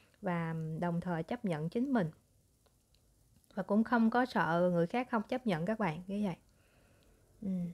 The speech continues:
Và bạn cũng được hướng dẫn để có thể trông thật hơn về ngoại hình của bạn. À. Và ngoài ra thì có thể mình thấy các bạn sẽ có cái trạng thái yêu thương chính mình nhiều hơn. Các bạn có khả năng là sẽ áp dụng cái lối sống thân thiện với môi trường hơn,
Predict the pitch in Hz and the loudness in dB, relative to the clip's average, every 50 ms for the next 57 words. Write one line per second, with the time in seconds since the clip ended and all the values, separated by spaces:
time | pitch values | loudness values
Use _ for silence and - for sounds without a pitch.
0 | - - _ _ - 190 190 180 190 170 170 170 170 196 214 220 214 175 175 - | -10 -18 _ _ -6 -4 -2 0 0 2 0 0 0 2 2 4 2 2 0 0
1 | 269 294 320 302 208 160 165 202 220 220 - 240 - 208 196 202 - 233 214 214 | -2 -2 0 2 2 2 2 2 0 0 -2 -2 -2 0 -2 0 0 0 2 2
2 | 208 - 196 165 - - - 226 220 214 202 190 165 165 165 156 175 180 185 165 | 0 0 -4 -6 -4 -2 0 2 2 4 2 2 2 0 0 -2 -2 -2 -2 -4
3 | 165 - 180 196 208 185 156 156 - _ _ _ _ _ _ _ _ _ _ _ | -2 -4 -4 -2 -2 -2 -4 -4 -8 _ _ _ _ _ _ _ _ _ _ _
4 | _ _ _ - 190 185 185 180 180 175 170 170 170 - _ _ _ _ _ _ | _ _ _ -8 -4 -4 -2 -2 -2 -2 -4 -6 -8 -10 _ _ _ _ _ _
5 | _ _ _ _ _ _ _ _ _ _ _ _ _ _ _ _ _ _ _ _ | _ _ _ _ _ _ _ _ _ _ _ _ _ _ _ _ _ _ _ _
6 | _ _ _ _ _ _ _ _ _ _ _ _ - 190 185 180 180 180 175 175 | _ _ _ _ _ _ _ _ _ _ _ _ -8 -4 -2 0 0 0 0 0
7 | 175 175 175 175 175 175 185 185 185 180 180 208 208 208 208 202 180 - - 226 | 0 0 0 0 0 0 0 0 0 2 2 2 2 4 2 2 0 0 -2 -4
8 | 226 214 190 165 175 196 226 247 247 233 220 202 185 180 185 208 233 254 254 220 | -4 -2 0 0 2 2 4 4 4 4 4 2 2 0 -2 -2 -2 -2 0 0
9 | 190 165 160 170 175 180 - 170 180 185 - 214 240 254 262 254 - 202 165 170 | 0 0 0 -2 -2 -4 -4 -6 -6 -4 -4 -2 -2 0 -2 -2 -2 -4 -6 -6
10 | 175 - 202 226 240 - 214 202 - 220 202 196 196 220 233 254 240 185 165 165 | -6 -4 -4 -4 -2 0 0 0 0 0 -2 0 0 0 0 0 0 0 0 -2
11 | 160 160 156 170 185 190 185 185 190 196 220 208 185 156 160 - 208 220 220 214 | -4 -4 -4 -2 -2 0 0 0 -2 -2 -4 -4 -4 -4 -4 -4 -6 -6 -4 -4
12 | 202 202 196 190 185 180 175 - - 156 170 196 214 220 226 233 226 - - - | -4 -4 -2 -2 -4 -4 -6 -6 -8 -8 -4 -4 -4 -2 -4 -4 -6 -8 -8 -4
13 | 175 165 151 160 175 - 202 220 220 226 240 - 240 226 254 254 247 214 196 - | -2 -2 -2 -2 -4 -2 -2 0 0 0 0 -2 -2 -2 -2 -2 -2 -2 -2 -2
14 | 180 156 160 190 208 214 208 190 - - 170 156 160 170 196 196 196 196 190 | -2 -2 0 0 0 0 0 -2 -2 -2 -4 -2 -2 0 2 2 2 2 2